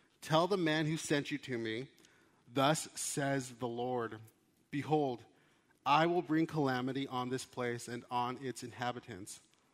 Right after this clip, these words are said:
All the words of the book which the king of Judah has read, because they have forsaken me and burned incense to other gods, that they might provoke me to anger with all the works of their hands.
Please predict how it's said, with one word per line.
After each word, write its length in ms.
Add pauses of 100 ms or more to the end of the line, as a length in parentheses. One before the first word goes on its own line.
(340)
All 260
the 100
words 340
of 140
the 60
book 420
which 260
the 80
king 280
of 120
Judah 280
has 200
read, 340 (600)
because 460
they 140
have 200
forsaken 580
me 240
and 220
burned 380
incense 600
to 240
other 240
gods, 560 (320)
that 180
they 140
might 260
provoke 440
me 120
to 220
anger 380
with 200 (100)
all 280
the 80
works 300
of 80
their 140
hands. 440